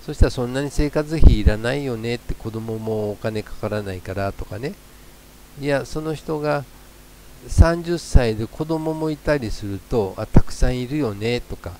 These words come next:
それに合わせて必要な金額を支給しますよというのが、この生活、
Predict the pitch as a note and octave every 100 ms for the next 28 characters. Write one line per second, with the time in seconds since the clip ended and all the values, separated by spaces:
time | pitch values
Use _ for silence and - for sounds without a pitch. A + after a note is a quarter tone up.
0 | - - D#3+ F3 F3 F3 G3 - - -
1 | - F3 E2+ - - - - - - C#3+
2 | C3 C3 B2+ B2 - - A#2+ A#2 A2+ C3+
3 | F3 D3 F2+ - - - A2 - A2 G#2+
4 | - E3+ F3+ - G#2 F#2 F#2 F#2+ B2 A#2
5 | - F#2+ F2 - G#2+ - A2